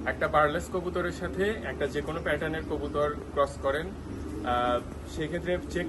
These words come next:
ক-, চেক ক্রস করলে, আমি বলতেছি না বার দিয়ে হবে না, টি চেক দিয়ে হবে না, বা যাই হোক এই, এই টাইপ, এই ডিপ টাইপ প্যাটার্ন ইউজ করলে বাচ্চাগুলা দেখতে ভালো লাগে আর কি, যে না এটা একটা চেক কবুতর, সে বার্লেস ক্যারি করতেছে।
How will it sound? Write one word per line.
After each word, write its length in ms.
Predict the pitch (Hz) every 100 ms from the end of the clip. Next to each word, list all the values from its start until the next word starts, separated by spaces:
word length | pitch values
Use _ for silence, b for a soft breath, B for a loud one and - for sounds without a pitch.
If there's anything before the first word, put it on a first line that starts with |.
| -
ক-, 220 | 156 151 -
চেক 160 | 175 180
ক্রস 220 | 185 175 -
করলে, 160 | 175
আমি 140 | 175 202
বলতেছি 360 | 196 190 190 214
না 100 | 196
বার 280 | 165 170
দিয়ে 180 | 151 165
হবে 280 | 156 156 151
না, 140 | 160
টি 160 | 165 156
চেক 180 | 147 156
দিয়ে 140 | -
হবে 240 | 143 127 123
না, 140 | 110
বা 240 | 107 139 139
যাই 160 | 156
হোক 180 | 175 202 185
এই, 220 | 156 147 143
এই 160 | 156
টাইপ, 260 | 156 170 185
এই 160 | 165
ডিপ 180 | 143 156 -
টাইপ 160 | 185 180 - 127
প্যাটার্ন 280 | - - 160
ইউজ 200 | 156 156 -
করলে 300 | 190 214 143 - - - -
বাচ্চাগুলা 440 | 151 156 147 170
দেখতে 280 | 156 147 165
ভালো 220 | 156 165
লাগে 260 | 123 107 104
আর 80 | 101
কি, 80 | -
যে 160 | 113 120
না 200 | 151 180
এটা 240 | 131 139
একটা 160 | 131 143
চেক 200 | 139 135
কবুতর, 420 | 131 156 156 202 240 - - -
সে 80 | 127
বার্লেস 360 | 120 117 131 -
ক্যারি 180 | 127
করতেছে। 460 | 139 147 - 143 185